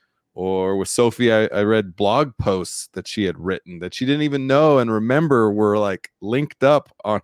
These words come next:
<laughs> on her email signature. And so I think we need to look deeper into the way that people communicate. And a, a resume is not the way that Corey <laughs> Nelson communicates. You know, you do it through audio and video. So,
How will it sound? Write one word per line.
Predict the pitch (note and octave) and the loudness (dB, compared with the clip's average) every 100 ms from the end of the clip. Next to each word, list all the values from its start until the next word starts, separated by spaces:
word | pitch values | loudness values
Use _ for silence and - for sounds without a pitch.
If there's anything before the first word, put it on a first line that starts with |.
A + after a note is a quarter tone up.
| _ | _
<laughs> | - _ - _ - - _ - | -20 _ -20 _ -20 -20 _ -10
on | G#2+ A2+ G#2+ | -4 -4 -4
her | A2+ A2+ A2 - | -4 -2 -4 -6
email | C#3+ F#3 B2+ F#2+ | -6 -2 -2 -4
signature. | - - F2+ F2 - E2+ D2+ - - | -8 -8 -8 -10 -10 -10 -10 -16 -14
And | G2 | -12
so | - A2+ A2 G#2 - _ _ _ | -4 -2 0 -2 -6 _ _ _
I | - | -8
think | G#2 A#2+ A#2+ A#2 | -6 -6 -6 -4
we | A2+ | -2
need | A2+ - | -2 0
to | G#2+ | 0
look | G#2+ - F#2+ | 0 -2 -2
deeper | G#2+ A2 G2 | -2 0 0
into | G2 F#2 - F#2 | 0 -4 -4 -2
the | F#2 | -2
way | F2+ F#2 | -2 -2
that | F2+ - - | -4 -6 -8
people | G2+ E2+ | -8 -8
communicate. | F2+ G2+ A2 F2 D2 - | -8 -8 -6 -8 -10 -12
And | F2 E2+ | -12 -10
a, | E2 D#2 _ _ - | -10 -10 _ _ -16
a | D#2+ - | -10 0
resume | F#2 F#2+ F#2+ E2+ | 0 0 0 0
is | E2 | 0
not | F2+ F2+ | -2 -2
the | F#2+ | 0
way | F#2 F#2 | 2 0
that | E2+ - _ | -2 -10 _
Corey | - G2 F#2+ | -2 0 0
<laughs> | G#2+ | 0
Nelson | D#3+ - C3+ | 0 0 -2
communicates. | - C3 D#3+ F#3+ - F2 D#2 - - | 0 2 4 2 0 -2 -4 -12 -8
You | G#2+ | -4
know, | G2 G2 | -4 -4
you | A2 | -4
do | A2 A#2 | -4 -6
it | A#2 | -6
through | A2+ | -4
audio | A2 B2 A#2+ | -4 -4 -6
and | A2+ | -6
video. | C#3 A2+ F2+ | -6 -6 -6
So, | E2 - G2 | -12 -14 -14